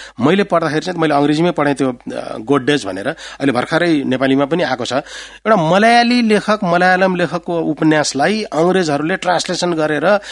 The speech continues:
यति धेरै प्रसिद्ध बनाइदिए राम्रो लेखेका कारण। हामी पनि त्यो खोजी खोजी पढ्यौँ, अहिले भर्खरै नेपालीमा पनि ट्रान्सलेसन भइरहेछ। हामीले चाहिँ किन लेख्छौँ? हाम्रो नेपालबाट दिनको चाहिँ पन्ध्र सय भन्दा बढी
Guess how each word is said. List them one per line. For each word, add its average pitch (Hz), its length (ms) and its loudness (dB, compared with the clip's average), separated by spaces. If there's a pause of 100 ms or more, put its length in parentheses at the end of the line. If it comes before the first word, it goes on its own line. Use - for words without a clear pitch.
(280)
यति 208 140 4
धेरै 175 180 2
प्रसिद्ध 196 360 0
बनाइदिए 160 600 2
राम्रो 175 320 2
लेखेका 139 300 -2
कारण। 107 320 -6 (380)
हामी 165 240 2
पनि 220 160 2
त्यो 202 140 -2
खोजी 165 280 -2
खोजी 180 180 0
पढ्यौँ, 185 280 0
अहिले 160 160 0
भर्खरै 175 320 -2
नेपालीमा 139 340 0
पनि 151 100 -6
ट्रान्सलेसन 127 440 -8
भइरहेछ। - 360 -12 (560)
हामीले 214 320 4
चाहिँ 196 100 -2
किन 214 120 0
लेख्छौँ? 151 280 0
हाम्रो 139 220 0
नेपालबाट 175 440 2
दिनको 165 340 0
चाहिँ 165 180 -4
पन्ध्र 156 200 0
सय 165 100 -4
भन्दा 147 160 0
बढी 139 260 -2